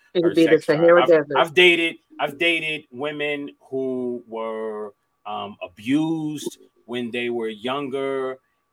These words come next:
Speaker 2: and I, I remember one woman who, you know, s-, s-, I mean, since she was probably twelve years old, um, well into her thirties, when, when,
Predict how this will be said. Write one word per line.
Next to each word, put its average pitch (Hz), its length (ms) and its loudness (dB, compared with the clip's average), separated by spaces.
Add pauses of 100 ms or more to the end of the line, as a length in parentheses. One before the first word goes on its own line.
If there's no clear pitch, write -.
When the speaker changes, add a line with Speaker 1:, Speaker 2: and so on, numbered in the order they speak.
Speaker 2:
and 104 840 -6
I, 110 260 -4
I 110 40 -2
remember 113 380 -8
one 117 600 -10 (300)
woman 110 440 -10
who, 104 460 -16
you 110 100 -12
know, 92 140 -12
s-, - 140 -20 (120)
s-, - 160 -20 (100)
I 98 60 -20
mean, 98 160 -12
since - 180 -20
she 110 120 -18
was 95 100 -14
probably 101 300 -10
twelve 110 340 -6
years 107 220 -8
old, 104 280 0 (440)
um, 95 440 -8 (260)
well 113 240 0
into 110 200 -6
her 107 380 -2
thirties, 113 640 0 (260)
when, 104 360 -8
when, 98 360 -10